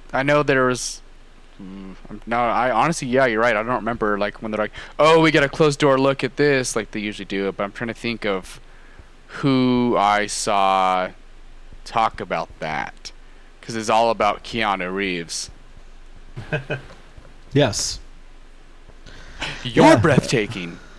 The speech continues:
Speaker 3: Yeah, well, and, and I,
Speaker 1: We'll get
Speaker 3: so,
Speaker 1: to that.
Speaker 3: uh, maybe that's another thing. Like, these press conferences are just getting annoying, right? So, like, every single one of 'em, you have people just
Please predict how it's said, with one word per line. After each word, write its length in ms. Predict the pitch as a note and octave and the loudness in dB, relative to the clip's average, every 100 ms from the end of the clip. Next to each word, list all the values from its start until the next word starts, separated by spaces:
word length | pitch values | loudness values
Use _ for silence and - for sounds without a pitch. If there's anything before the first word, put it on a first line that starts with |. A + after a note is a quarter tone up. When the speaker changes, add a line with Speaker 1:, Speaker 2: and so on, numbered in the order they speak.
| - - - - | -20 -20 -20 -4
Speaker 3:
Yeah, 420 | D3+ C3+ G2+ A2 | 2 2 2 -2
well, 320 | C#3 F#3+ F#3 F3+ | 4 6 6 6
and, 220 | F3+ D3+ | 4 2
and 220 | D3+ D#3 | 2 2
I, 300 | C#3+ B2 C#3 | 2 2 2
Speaker 1:
We'll 100 | C3 | 2
get 60 | B2 | 4
Speaker 3:
so, 140 | A2+ C3+ | 6 6
Speaker 1:
to 60 | |
that. 120 | B2 B2+ | 6 4
Speaker 3:
uh, 20 | |
maybe 540 | C3 C3 B2+ C3 C3+ | 2 2 4 4 6
that's 240 | C3+ B2+ C3 | 6 6 6
another 300 | A#2+ C#3 C#3 | 6 6 4
thing. 280 | - D2 F2 | 2 -2 -4
Like, 240 | G#2+ A#2 - | 0 0 2
these 160 | A#2+ | 0
press 260 | - B2+ - | 2 0 2
conferences 520 | D3+ A2 G2 G#2+ G2 | 0 0 -4 -2 0
are 60 | G#2 | 0
just 200 | G#2+ - | 0 4
getting 220 | G#2+ G2+ | 4 6
annoying, 560 | F#2+ G#2+ C3 E2 - - - - - | 4 4 4 0 -6 -14 -18 -16 -2
right? 340 | G2 G#2+ C3 | 0 2 0
So, 540 | - B2+ A#2 G#2+ F2+ - | 2 4 4 4 2 2
like, 460 | B2+ A2+ G#2+ - - | 2 4 2 -6 -4
every 480 | A#2 A#2 A2+ B2+ C#3 | 2 2 4 2 2
single 520 | A#2+ - B2+ B2+ B2 | 2 2 4 4 4
one 220 | A2+ A#2 C3 | 6 4 4
of 140 | G#2+ | 4
'em, 300 | G#2 F#2 G2 - - - - | 2 2 0 -6 -16 -8 2
you 120 | G#2+ | 4
have 460 | G#2 G#2+ G2 G2 - | 4 2 2 -2 0
people 400 | C3 - G#2 F2+ | 0 2 0 0
just 480 | - G2+ - - | -2 -2 -2 -6